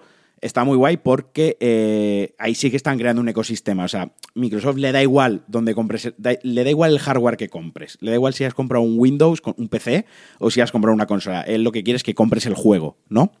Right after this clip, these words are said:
Y la retrocompatibilidad, además, eh, igual que decía que el mando nuevo que han presentado es retrocompatible con One y con P C, lo que mola, y esto también es un puntazo, es que el mando de One, el mando estándar que todos tenemos probablemente cogiendo polvo,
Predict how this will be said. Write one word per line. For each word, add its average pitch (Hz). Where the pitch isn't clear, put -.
Y 180
la 127
retrocompatibilidad, 120
además, 120
eh, 101
igual 113
que 143
decía 147
que 127
el 104
mando 135
nuevo 135
que 127
han 127
presentado 123
es 107
retrocompatible 117
con 95
One 113
y 98
con 123
P 135
C, 175
lo 117
que 107
mola, 127
y 104
esto 117
también 113
es 104
un 131
puntazo, 131
es 123
que -
el 104
mando 165
de 165
One, 160
el 101
mando 123
estándar 135
que 123
todos 120
tenemos 113
probablemente 113
cogiendo 107
polvo, 127